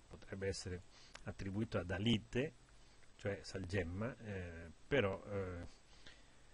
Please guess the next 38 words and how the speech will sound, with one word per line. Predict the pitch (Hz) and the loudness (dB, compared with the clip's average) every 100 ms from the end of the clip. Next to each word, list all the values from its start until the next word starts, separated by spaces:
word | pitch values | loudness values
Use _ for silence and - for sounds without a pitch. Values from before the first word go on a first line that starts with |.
| - - - | -16 -14 -4
è | 107 | -2
curioso | - 131 107 95 98 110 | 4 6 8 8 4 0
come | 92 90 95 | 0 -2 -2
una | 87 98 92 | -2 -2 -2
salgemma | - 95 92 113 98 95 | -2 -2 4 4 6 2
di | 87 | 0
queste | - 101 - | 0 -2 0
dimensioni | 92 90 117 - 90 78 85 92 95 - - - | -2 2 2 0 -4 -4 -2 -2 -2 -4 -12 -12
cresca | - 87 87 - 107 95 | -6 -4 -4 -2 -2 -2
in | 90 | -2
maniera | 85 90 85 | -2 -2 -2
così | - 87 92 | -4 -4 -4
isolata, | 85 98 92 73 78 - 92 82 - - - - - - - - | 0 0 0 -2 -6 -4 -6 -6 -12 -16 -16 -16 -16 -16 -16 -8
senza | - 87 85 85 | -4 -4 -4 -6
altri | 82 - | -8 -4
cristalli, | 117 113 - 87 87 | -2 0 0 -2 0
all'interno | 95 85 85 87 90 | 0 -2 -2 -2 -2
di | 85 | -4
una | 87 85 | -6 -6
cavità | 87 92 90 | -4 -2 -2
in | 85 | -2
un | 82 | -2
basalto. | 90 85 71 71 - - - - - - - - - - - | -2 -2 -4 -6 -8 -10 -12 -12 -10 -8 -6 -6 -6 -6 -2
Curioso | 107 92 90 98 | 0 2 2 0
che | 110 101 92 | 0 -2 -2
poi | - 87 87 90 | -4 -4 -4 2
dentro | 101 101 92 - 87 | 4 4 2 -2 -4
al | 85 87 | -4 -4
cubo | 113 101 117 | -4 0 0
si | 120 90 | 0 -4
è, | - | -6
si | - 101 | -6 -6
è | |
formata | - 92 92 - | -6 -6 -2 -2
una | 95 87 | -2 -4
s-, | - | -6
un'agata | 117 95 90 - - | -4 -4 -4 -8 -8
secondaria, | - 98 117 107 78 78 92 127 | -6 0 4 4 2 -2 -4 -4